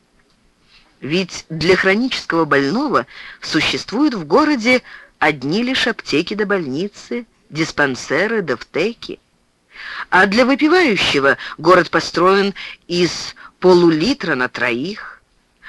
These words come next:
А для влюблённого город состоит из стрелок городских часов, определяющих сроки свиданий, скамеек на бульварах, двухкопеечных монет для телефона-автомата.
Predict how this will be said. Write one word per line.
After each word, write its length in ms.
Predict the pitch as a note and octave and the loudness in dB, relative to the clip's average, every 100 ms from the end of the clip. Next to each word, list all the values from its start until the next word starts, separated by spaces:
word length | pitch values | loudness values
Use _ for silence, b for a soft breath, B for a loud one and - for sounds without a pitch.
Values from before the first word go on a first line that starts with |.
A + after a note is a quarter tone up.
| B B - | B B 2
А 260 | F#3 G3 | 4 4
для 240 | F#3 A3 B3 | 2 0 0
влюблённого 840 | B3 A3 G#3 C4 F4+ C#4 F#3+ C#3+ | 2 2 4 4 4 4 2 2
город 280 | F3 B3 C#4 | 2 0 0
состоит 560 | C#4+ - B3+ D4 D#4+ - B B | -8 -2 0 2 0 -4 B B
из 160 | A#3+ | -4
стрелок 540 | - - - D4+ D4+ B3+ | -4 -4 0 4 4 4
городских 500 | C4 C#4 - D4 C#4+ | 4 2 0 -4 -2
часов, 400 | - C#4+ E4 B3 | -2 0 0 0
определяющих 840 | D#3+ D3+ D3+ F3 G#3+ G3+ - G3+ | 0 0 2 2 2 0 0 -2
сроки 360 | - F3+ A3+ A3+ | 0 2 2 0
свиданий, 760 | - B3+ G3 A#3+ C4+ C4 C4 B3+ | -6 -4 0 0 0 -2 -4 -6
скамеек 580 | - E3+ A#3 D4+ D4+ | -2 0 2 0 0
на 100 | C4+ | 0
бульварах, 600 | B3 C4+ C4 C#4 C4+ C4 - B B | 0 2 6 6 6 2 -2 B B
двухкопеечных 760 | A#3 C#4+ D4 D#4 B3+ - E3+ E3 | -2 0 2 2 2 0 -2 0
монет 400 | D3+ F#3 C#4+ F#3 | 0 0 -2 -2
для 100 | B2+ | -4
телефона-автомата. 1120 | A#2+ A2 - B2 A2+ - A#2+ B2 G3+ - F#3 | -2 -4 -2 -2 -2 -2 -2 0 -2 -4 -16